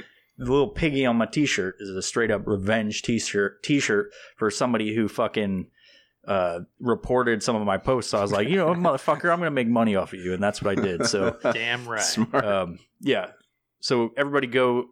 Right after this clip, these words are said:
Speaker 1: today to evil vibes co dot com, pick up some sweet fucking t-shirts.
Speaker 3: Pig shirt.
Speaker 1: Pig
Speaker 2: Do
Speaker 1: shirt. <laughs>
Speaker 2: it.
Speaker 1: It's the pig shirt.
Speaker 3: Oh, hold the
Speaker 1: Yay!
Speaker 3: pig shirt.
Speaker 2: The pig shirt's legit.
Speaker 1: Uh,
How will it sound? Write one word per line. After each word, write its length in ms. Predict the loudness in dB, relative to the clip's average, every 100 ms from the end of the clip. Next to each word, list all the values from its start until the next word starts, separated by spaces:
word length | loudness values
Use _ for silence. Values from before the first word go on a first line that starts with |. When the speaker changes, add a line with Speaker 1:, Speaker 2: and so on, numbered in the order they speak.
| _
Speaker 1:
today 460 | -4 2 2 4 0
to 140 | -2 0
evil 240 | 2 2
vibes 460 | 2 2 2 -2 -4
co 380 | 0 2 2 0
dot 320 | -2 -2 0
com, 320 | -2 0 -2
pick 180 | -4 -4
up 120 | -4
some 140 | -2 -2
sweet 420 | -2 0 -2 -4 _ _ -18
fucking 380 | -4 -2 -2 -4
t-shirts. 540 | -4 -2 -2 -4 -8 -6
Speaker 3:
Pig 220 | -6 -4
shirt. 600 | -4 0 2 2 0 -2
Speaker 1:
Pig 140 | 0 2
Speaker 2:
Do 80 | 4
Speaker 1:
shirt. 200 | 4 0 -4
<laughs> 140 | -4 0
Speaker 2:
it. 240 | 0 -2 -20 -20 0
Speaker 1:
It's 180 | 2 2
the 100 | 0
pig 320 | 4 4 4
shirt. 500 | 2 4 6 4 2 2
Speaker 3:
Oh, 220 | 4 4 2
hold 160 | 2
the 60 | 2
Speaker 1:
Yay! 60 | 2
Speaker 3:
pig 140 | 0
shirt. 280 | 0 -2 -2
Speaker 2:
The 120 | -6
pig 240 | -2 0 2
shirt's 280 | 0 0 -2
legit. 360 | -2 0 0 -2 -20 -20 -20 -20 -20 _ _ _ _ _ _
Speaker 1:
Uh, 460 | 0 4 4 4